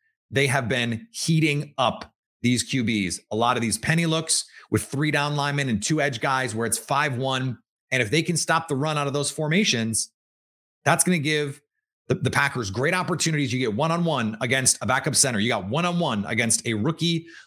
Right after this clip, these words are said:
left guard. You got one-on-one against a banged up left tackle or a third string back tackle.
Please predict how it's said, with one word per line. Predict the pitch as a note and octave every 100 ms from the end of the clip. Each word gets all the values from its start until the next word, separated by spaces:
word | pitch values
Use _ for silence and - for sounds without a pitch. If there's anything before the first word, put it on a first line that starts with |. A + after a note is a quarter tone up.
| -
left | D3 D#3+ -
guard. | D3 A#2
You | A#2
got | A#2+ G2+
one-on-one | G#2 F3 G3 F#3 E3+ A#2
against | A#2 -
a | F#2+
banged | F2 E3 F#3+
up | F#3 D3+
left | E3+ -
tackle | D#3 D#3+
or | D3 B2
a |
third | G#2+ F#3+ D#3+
string | - A#2
back | G#2+ G2+
tackle. | A2+ A#2 A#2+ A#2+